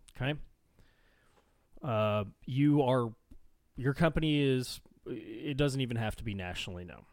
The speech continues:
but you are an internal board meeting and you've been invited there. Um, you're, you are ninety-nine out of a hundred. And the one time you screwed up happened to be once in the last quarter. And you're sitting at this board meeting,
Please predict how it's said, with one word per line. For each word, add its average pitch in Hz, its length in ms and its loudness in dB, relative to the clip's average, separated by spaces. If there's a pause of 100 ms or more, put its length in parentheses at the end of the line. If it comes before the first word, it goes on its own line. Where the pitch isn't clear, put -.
(1040)
but 139 240 6
you 160 220 6
are 156 140 8
an 123 220 0
internal 185 420 2
board 123 280 2
meeting 117 320 -4 (400)
and 117 200 -2
you've 139 180 4
been 156 140 4
invited 92 440 -4
there. - 220 -12 (640)
Um, 104 520 -2 (280)
you're, 160 320 4 (120)
you 180 360 4
are 135 220 8
ninety-nine 165 680 0
out 135 120 4
of 131 80 2
a 123 60 0
hundred. 87 380 -8 (840)
And 110 180 -4
the 110 60 0
one 160 220 4
time 185 260 2
you 175 80 2
screwed 143 280 0
up 131 180 2
happened 123 300 -2
to 120 40 -4
be 113 400 0
once 117 560 -2
in 135 100 -2
the 123 60 -2
last 113 320 -2
quarter. 95 300 -8
And 92 100 -12
you're 104 80 -8
sitting 214 280 4
at 190 120 0
this 170 140 0
board 120 280 2
meeting, 107 280 -4